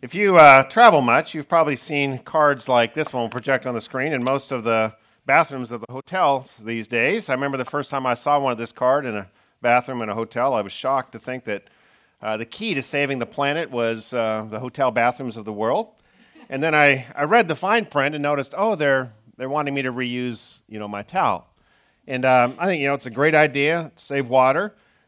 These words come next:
but, uh, it seemed to me just to be a little bit overstated, that if I, you know, reuse my towel, I'm, I'm saving the planet. And I know if everybody does things like this, it,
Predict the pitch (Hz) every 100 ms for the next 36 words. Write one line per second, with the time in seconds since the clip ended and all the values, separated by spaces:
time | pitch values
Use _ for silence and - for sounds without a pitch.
0 | _ 123 139 131 - _ _ 123 123 143
1 | 247 285 202 208 175 196 202 147 156 135
2 | 139 226 262 180 160 143 123 - 127 107
3 | 78 _ 98 104 127 131 123 117 107 120
4 | 107 107 117 131 120 117 110 120 113 120
5 | 104 101 101 104 110 104 131 127 117 -
6 | 104 110 143 170 170 160 127 127 131 135
7 | 131 113 110 123 127 - 135 123 123 120
8 | 120 131 - 107